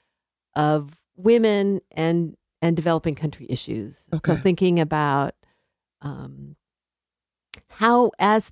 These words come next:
Speaker 1: all these things were changing in developing countries, how to make sure that women had a voice and that their concerns were being, were being heard.
Speaker 2: Mm-hmm.
Speaker 1: Um,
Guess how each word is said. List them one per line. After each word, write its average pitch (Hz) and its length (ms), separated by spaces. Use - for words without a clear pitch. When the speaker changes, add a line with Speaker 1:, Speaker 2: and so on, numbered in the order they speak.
Speaker 1:
all 202 140
these 220 180
things 220 200
were 202 100
changing 214 460
in 165 100
developing 170 460
countries, 170 440
how 165 140
to 165 60
make 165 200
sure 170 200
that 151 140
women 170 380
had 160 200
a 160 60
voice 147 640
and 147 200
that 139 140
their 147 200
concerns 139 580
were 139 120
being, 135 480
were 156 80
being 131 240
heard. 131 320
Speaker 2:
Mm-hmm. 160 400
Speaker 1:
Um, 139 380